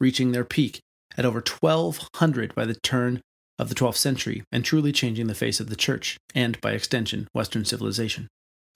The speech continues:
Now, for those unaware, eleven hundred years ago was a time eerily similar to the one we're in now, at least for the church. Catholicism had been riding high after rebuilding civilization following the fall of Rome centuries earlier,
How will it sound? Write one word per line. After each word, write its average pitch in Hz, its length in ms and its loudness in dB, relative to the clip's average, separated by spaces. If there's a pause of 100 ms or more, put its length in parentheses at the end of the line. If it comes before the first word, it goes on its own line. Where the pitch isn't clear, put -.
(200)
Now, 135 120 6
for 123 100 0
those 135 180 2
unaware, 107 480 0 (120)
eleven 135 300 4
hundred 123 260 0
years 127 220 2
ago 120 140 0
was 107 120 -4
a 107 60 -6
time 117 400 -2
eerily 151 400 4
similar 123 460 2
to - 100 -12
the 127 80 -2
one 110 240 0
we're 110 160 -2
in 107 160 -2
now, 101 380 -2 (280)
at 123 80 0
least 127 200 4
for 110 60 -6
the 110 60 -4
church. - 440 0 (420)
Catholicism 139 640 2
had 123 100 2
been 117 180 2
riding 117 320 -2
high 110 440 -2 (320)
after 131 200 2
rebuilding 123 580 2
civilization 120 680 0
following 117 360 -2
the 113 40 -4
fall 107 300 -2
of 104 100 -10
Rome 117 340 -2
centuries 117 460 0
earlier, 120 340 -2